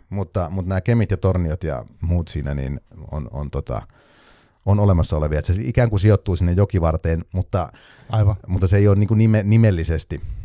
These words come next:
Speaker 2: Joo.
Speaker 1: Ää, tai se ei ole niin selvä se yhteys Pohjois-Suomeen kuin mitä Veteen syntyneissä on, on, on niinku ilmiselvä.
Speaker 2: Aivan, joo.
Speaker 1: Lukuun ottamatta, että ne tietyt paikan nimet mainitaan.
Speaker 2: Niin totta, ei
Speaker 1: Mm.
Speaker 2: tossa tule semmoista, niinku, että,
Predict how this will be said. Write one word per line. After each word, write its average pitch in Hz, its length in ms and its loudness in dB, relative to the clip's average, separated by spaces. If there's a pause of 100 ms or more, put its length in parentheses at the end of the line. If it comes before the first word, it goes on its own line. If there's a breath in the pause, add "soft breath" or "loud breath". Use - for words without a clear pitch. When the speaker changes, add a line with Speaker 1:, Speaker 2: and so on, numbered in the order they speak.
Speaker 2:
Joo. 98 180 -8 (680)
Speaker 1:
Ää, 90 440 0
tai 107 140 2
se 123 80 2
ei 113 100 4
ole 110 100 4
niin 117 160 4
selvä 117 400 4 (580)
se 98 220 -4
yhteys 95 600 -2 (120)
Pohjois-Suomeen 85 920 -2
kuin 104 200 0
mitä 90 200 -4
Veteen 85 280 -4
syntyneissä 71 600 -10
on, 52 240 -16 (340)
on, 80 160 -10 (200)
on 87 160 -6
niinku 76 200 -8
ilmiselvä. 69 480 -6
Speaker 2:
Aivan, 98 220 -2 (140)
joo. 95 160 -6 (240)
Speaker 1:
Lukuun 104 240 0
ottamatta, 85 400 -6
että 82 160 -8
ne 82 120 -6
tietyt 82 260 -2
paikan 82 260 -6
nimet 67 240 -12
mainitaan. 71 460 -12
Speaker 2:
Niin 160 140 0
totta, 165 280 -2
ei - 60 4
Speaker 1:
Mm. - 40 0
Speaker 2:
tossa 65 100 -4
tule 151 120 -2
semmoista, 117 400 -4
niinku, 104 180 -2
että, 98 320 -6